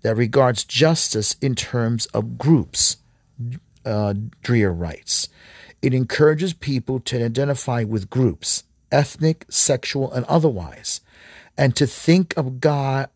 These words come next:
of good and evil as a matter of power dynamics among the groups.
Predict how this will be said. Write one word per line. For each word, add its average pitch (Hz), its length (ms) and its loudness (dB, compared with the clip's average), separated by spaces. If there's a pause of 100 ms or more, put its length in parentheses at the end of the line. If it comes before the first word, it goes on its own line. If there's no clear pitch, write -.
of 120 180 -4
good 147 220 4
and 143 160 0
evil 151 560 0
as 123 180 0
a 123 80 0
matter 123 400 -2
of - 280 -10
power 143 580 0 (520)
dynamics 120 840 0
among 120 320 0
the 117 80 -2
groups. 117 520 -2